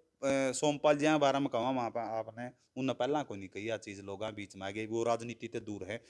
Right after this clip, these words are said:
ये वो छाती ठोक के यह बात लाग रहे कहना। जो राजनीति में रहे नहीं, वो उस टाइम को नहीं कंधे।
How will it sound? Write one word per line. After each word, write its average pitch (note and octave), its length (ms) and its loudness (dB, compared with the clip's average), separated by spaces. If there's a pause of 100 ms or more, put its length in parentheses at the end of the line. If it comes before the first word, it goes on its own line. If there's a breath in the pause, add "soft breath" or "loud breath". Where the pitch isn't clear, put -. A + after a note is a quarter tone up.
(160 soft breath)
ये A2+ 100 -2
वो A#2+ 140 -2
छाती B2+ 300 -4
ठोक A#2+ 260 -4
के A#2+ 100 -2
यह A2 120 4
बात G#2 280 -2
लाग F#2 200 -4
रहे G2+ 120 -6
कहना। G2 240 -10
जो C3 220 10
राजनीति F3 440 8
में F3 120 8
रहे E3+ 240 10
नहीं, C#3 260 2 (580 soft breath)
वो G#3 180 8
उस - 140 4
टाइम A#3 180 10
को E3+ 120 6
नहीं A#2+ 120 0
कंधे। A2+ 400 0